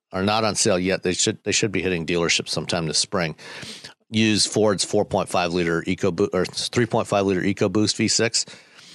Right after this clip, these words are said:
uh, you know, with about four hundred fifty horsepower. The, you know, the T R X, as I said, over seven hundred horsepower. Um, it's got these Bilstein remote reservoir,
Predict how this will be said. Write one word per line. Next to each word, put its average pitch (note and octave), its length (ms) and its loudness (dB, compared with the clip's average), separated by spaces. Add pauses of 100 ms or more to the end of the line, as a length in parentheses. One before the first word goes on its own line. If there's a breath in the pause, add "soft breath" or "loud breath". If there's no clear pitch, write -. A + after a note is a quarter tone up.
(300 loud breath)
uh, F2+ 400 2 (300)
you F#2+ 120 -2
know, C#2+ 200 -4
with F#2 140 -2
about F2+ 240 0
four A2 160 2
hundred G2+ 180 2
fifty G2 260 0
horsepower. G2 540 0 (500 loud breath)
The, G2+ 200 2 (180)
you G2+ 120 -2
know, D#2+ 80 0
the F#2+ 80 0
T C#3+ 160 2
R A#2+ 120 4
X, G#2 220 0
as G2+ 60 2
I F#2 40 2
said, G2 220 4
over G2+ 160 2
seven G2+ 320 2
hundred F#2 260 0
horsepower. E2+ 680 0 (560 loud breath)
Um, E2+ 580 0
it's G2 220 0
got F#2+ 340 2 (220)
these F2 420 0 (240)
Bilstein G2+ 480 0
remote F#2+ 320 2
reservoir, F2+ 760 2